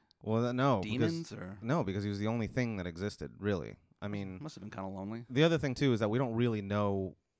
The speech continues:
Speaker 1: the, the form that God took before the, before the world. We still don't know the form that he takes now. But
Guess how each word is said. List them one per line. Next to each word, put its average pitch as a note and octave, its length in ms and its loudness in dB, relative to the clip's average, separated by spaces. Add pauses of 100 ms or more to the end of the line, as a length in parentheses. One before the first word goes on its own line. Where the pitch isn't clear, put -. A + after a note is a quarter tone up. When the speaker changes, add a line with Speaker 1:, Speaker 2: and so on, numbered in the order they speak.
(100)
Speaker 1:
the, G2+ 360 -2
the F#2 180 -4
form A#2 500 4
that F#2+ 120 0
God F#2 320 2
took - 240 -2
before F#2+ 320 0
the, F2 260 0
before F#2+ 240 -2
the F#2 60 2
world. F2+ 160 2
We A2 60 0
still G#3 140 2
don't A#2 140 4
know G2+ 100 4
the - 80 -4
form A#2 360 2
that F#2 80 -2
he F#2 80 -4
takes - 260 -6
now. F#2+ 300 0 (440)
But A2 400 -2